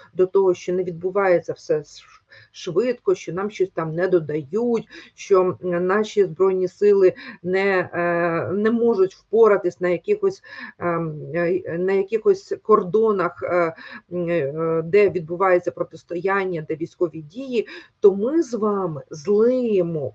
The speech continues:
у унітаз дорогоцінну енергію віри у перемогу. Нам треба з вами зараз, як ніколи, для себе зрозуміти, що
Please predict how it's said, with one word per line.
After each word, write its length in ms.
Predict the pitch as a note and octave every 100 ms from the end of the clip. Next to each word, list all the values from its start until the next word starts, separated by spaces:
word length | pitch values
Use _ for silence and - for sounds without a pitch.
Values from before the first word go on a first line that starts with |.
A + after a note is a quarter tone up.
| _
у 320 | B3+ G3+ F3+ -
унітаз 840 | - E3+ D3+ - G3 C4+ E4+ - _ - - _
дорогоцінну 1040 | - G#3+ A3+ A3 A3 - A#3+ B3 G#3 F3 -
енергію 680 | F3+ G3 G3+ F#3 E3 D3+ C#3+
віри 680 | C#3+ D#3+ F#3+ F#3+ G#3 D#4+ D#4+ _ _
у 260 | A#3 G#3+ A3
перемогу. 1040 | G3+ F#3+ F3+ F3+ F3 F3+ F3 D3+ D3 - _ _ - -
Нам 240 | F#3+ B3
треба 320 | A#3+ B3+ A3 G#3
з 100 | F#3+
вами 340 | A#3 A#3 G#3
зараз, 800 | D#3+ D3+ A3 C#4+ E4 G#3+ - -
як 240 | D#3+ G#3+ A#3 -
ніколи, 1000 | G#3+ B3+ C4 - B3+ A#3 F#3 D#3 G#2+ - _ - _ E3+
для 240 | F#3 F#3
себе 580 | - - C4+ E4+ G3+ D#3+
зрозуміти, 1040 | D#3+ F#3+ F#3 A3 A3 G#3+ F3+ D#3+ - G#2+ _ _ _
що 460 | - - A#3 F#3+